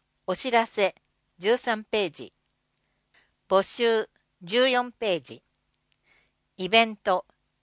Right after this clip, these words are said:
十五ページ。案内。十六ページ。レインボーニュース。十八ページ。十一月の相談。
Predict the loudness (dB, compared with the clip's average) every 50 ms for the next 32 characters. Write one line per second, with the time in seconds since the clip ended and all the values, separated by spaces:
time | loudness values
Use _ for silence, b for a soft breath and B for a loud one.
0 | _ _ -14 -6 0 2 2 2 2 0 0 0 0 -2 -2 -2 -4 -8 -16 -20
1 | -20 _ _ _ _ _ _ _ _ _ _ _ _ _ _ _ _ _ _ _
2 | _ -2 0 0 0 -2 -4 -2 0 0 0 0 -4 -8 _ _ _ _ _ _
3 | _ _ _ _ _ _ _ -12 -4 0 2 4 4 4 2 0 -2 -10 -4 -2
4 | -2 -2 -2 -4 -8 -18 -20 -20 _ _ _ _ _ _ _ _ _ _ _ _
5 | _ _ _ _ _ _ _ _ _ _ _ _ _ _ _ 0 0 0 0 0
6 | -4 -4 0 2 2 2 2 -2 -4 -6 -6 -6 -8 -12 -14 -16 -16 -16 _ _
7 | _ _ _ _ _ _ _ -8 0 2 4 4 4 2 -4 -6 -6 -8 -8 -4
8 | -2 0 -2 -2 -4 -10 -20 -20 _ _ _ _ _ _ _ _ _ _ _ _
9 | _ _ _ _ _ _ _ _ _ _ _ _ _ _ _ _ _ _ _ _
10 | _ _ _ _ _ _ _ _ _ _ _ _ -8 -2 2 2 4 2 2 0
11 | -2 0 2 2 2 2 0 -6 -4 -4 -4 -2 -2 0 0 2 2 2 0 0
12 | -2 -8